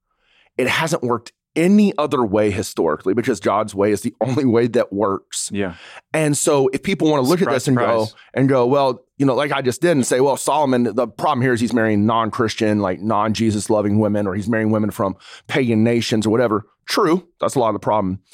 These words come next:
Speaker 1: But it goes back further than even First Kings or any of these passages in First Samuel, First Chronicles, whatever, where you see all this polygamy kinda rampant. It goes back to a violation. I mean, look at David. Like, David's life was tragedy upon tragedy, oftentimes because, just like Solomon's,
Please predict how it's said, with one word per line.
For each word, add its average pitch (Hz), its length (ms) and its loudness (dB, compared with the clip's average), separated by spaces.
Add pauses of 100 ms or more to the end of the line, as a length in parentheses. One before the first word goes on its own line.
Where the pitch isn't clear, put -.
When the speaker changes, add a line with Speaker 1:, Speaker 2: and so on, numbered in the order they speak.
(180)
Speaker 1:
But 131 100 -2
it 113 80 -8
goes 180 220 2
back 139 200 -2
further 143 360 -2
than 110 160 0
even 104 260 0
First 104 260 -4
Kings 107 280 -4
or 73 80 -6
any 104 200 -2
of 92 40 -4
these 95 140 -10
passages 95 520 -6
in 101 60 -6
First 92 260 -4
Samuel, 95 260 -2
First - 180 -10
Chronicles, 92 320 -4
whatever, 110 520 0 (340)
where 107 80 2
you 110 80 -2
see - 200 -2
all 131 120 0
this 104 120 -10
polygamy 101 360 0
kinda 101 200 -4
rampant. 95 420 -4 (220)
It 123 140 -2
goes 131 240 2
back 127 300 -4
to 104 140 0
a 104 100 2
violation. 110 540 0
I - 20 -2
mean, 120 100 2
look 127 120 2
at 107 100 -2
David. 113 360 0
Like, 95 160 -2
David's 127 340 0
life 101 340 -2 (340)
was 104 160 -2
tragedy 120 400 -2
upon 143 220 0
tragedy, 107 500 -2
oftentimes 101 680 -4
because, 92 800 -2 (260)
just 87 160 -8
like 92 100 -2
Solomon's, 92 560 -4